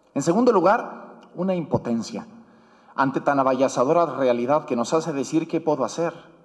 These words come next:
Es imposible cambiar, no hay nada que hacer". O cualquier expresión similar. Una impotencia que no es solo intelectual, sino que es literal.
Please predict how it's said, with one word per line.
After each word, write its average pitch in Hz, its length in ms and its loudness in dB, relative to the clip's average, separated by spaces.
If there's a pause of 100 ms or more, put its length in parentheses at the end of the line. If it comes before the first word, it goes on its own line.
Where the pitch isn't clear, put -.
Es 131 140 -8
imposible 160 480 -4
cambiar, 127 760 -4
no 135 180 0
hay 180 120 0
nada 185 680 -6
que - 100 -8
hacer". 123 280 -4 (1200)
O 113 80 -6
cualquier 131 340 -2
expresión 131 420 -4
similar. 104 420 -2 (440)
Una 190 160 6
impotencia 196 580 4
que 151 100 2
no 170 140 4
es 214 80 2
solo 202 240 2
intelectual, 165 720 0
sino 127 320 -6
que 160 100 0
es 165 200 -4 (160)
literal. 139 880 2